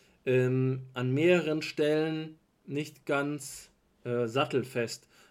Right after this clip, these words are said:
was hier formuliert worden ist, philosophisch nicht ganz präzise, aber die, ähm, ursprünglichen experimentellen und psychopathologischen Beobachtungen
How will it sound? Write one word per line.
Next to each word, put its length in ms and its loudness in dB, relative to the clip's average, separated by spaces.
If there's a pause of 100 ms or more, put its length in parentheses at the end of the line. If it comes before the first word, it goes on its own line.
was 160 -8
hier 160 2
formuliert 600 -2
worden 340 -6
ist, 280 -10 (260)
philosophisch 560 2
nicht 180 -6
ganz 260 -4
präzise, 680 -2
aber 200 -2
die, 280 0
ähm, 520 0 (400)
ursprünglichen 1200 -2 (180)
experimentellen 1120 0
und 560 -4
psychopathologischen 1120 -4
Beobachtungen 800 -4